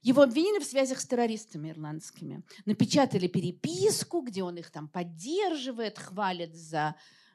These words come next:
э, поджог совершенный. А потом доказали, что это фальшивые письма. И когда это доказали, то весь парламент встал и аплодировал ему.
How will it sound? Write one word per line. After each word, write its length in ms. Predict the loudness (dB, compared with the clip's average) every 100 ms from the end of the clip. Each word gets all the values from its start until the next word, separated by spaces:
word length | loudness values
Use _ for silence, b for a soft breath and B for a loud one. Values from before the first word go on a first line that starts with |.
| -10
э, 140 | -2
поджог 800 | 2 4 2 -2 2 2 2 -2
совершенный. 800 | -8 -6 -6 -6 -8 -8 -8 -12 B B
А 80 | 2
потом 280 | 6 6 4
доказали, 600 | 0 0 0 0 2 2
что 240 | 0 -6
это 340 | -4 -4 -6
фальшивые 540 | -6 -2 0 -2 -2 -8
письма. 500 | -10 -16 -16 -20 -20 _ _ _ _ _ _ B B B
И 60 | -6
когда 240 | -4 -2
это 160 | -2 -2
доказали, 800 | -8 -10 -12 -8 -6 -4 -6 -12 _ _ _ _
то 80 | -6
весь 200 | -4 -4
парламент 500 | -6 -8 -4 -4 -4
встал 320 | -4 -2 0
и 60 | 0
аплодировал 760 | 0 0 -2 0 -2 -2 -12 -14
ему. 300 | -14 -16